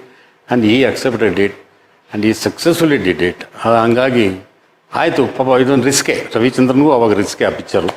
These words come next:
But he took that risk. ಆ, ಹೇಳ್ತಾ ಇರ್ತಾನೆ ಅವಾಗ ಅವಾಗ ನನಗೆ, "ಏ, ಅದು ಹಂಗಿತ್ತು, ಹಿಂಗೆ ಮಾಡಿಬಿಟ್ವಿ" ಅಂತ. But it was done. ರೆಸ್ಕ್ಯೂಗೆ, ಒಬ್ಬ ಪ್ರೊಡ್ಯೂಸರ್ ರೆಸ್ಕ್ಯೂಗೆ ಬಂದು ಒಂದು,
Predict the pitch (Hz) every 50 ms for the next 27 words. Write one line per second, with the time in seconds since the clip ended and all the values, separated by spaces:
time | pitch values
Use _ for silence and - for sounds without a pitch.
0 | - - - - _ _ _ _ - - - 120 110 - - - 165 165 151 151
1 | - - 80 87 82 - - - - - - _ _ _ _ _ _ _ _ _
2 | _ _ _ _ - 104 98 95 92 92 90 87 - - - - _ _ _ -
3 | - 110 117 113 123 147 156 160 180 156 123 139 110 101 98 104 110 104 101 98
4 | 90 90 85 87 90 90 80 80 82 82 87 90 85 - - - - _ _ _
5 | _ _ _ _ _ _ _ - 113 117 120 120 120 120 117 113 107 107 110 107
6 | 107 104 107 110 110 110 107 107 107 101 - 107 101 101 98 101 98 98 98 95
7 | 90 87 - 90 90 85 78 - 110 113 - _ _ _ _ _ _ _ _ _
8 | _ _ _ - 175 185 185 185 - - - _ _ _ _ _ _ _ - 165
9 | 139 160 160 143 - 113 101 101 131 127 110 - - - - - _ _ _ _
10 | _ _ _ _ _ _ _ _ - 113 120 120 123 123 - - - 175 175 165
11 | 151 170 170 147 131 120 - - 117 139 151 143 143 139 123 127 113 - - -
12 | 127 117 107 107 101 107 107 104 98 110 117 113 - - - - _ _ _ -
13 | 113 110 101 98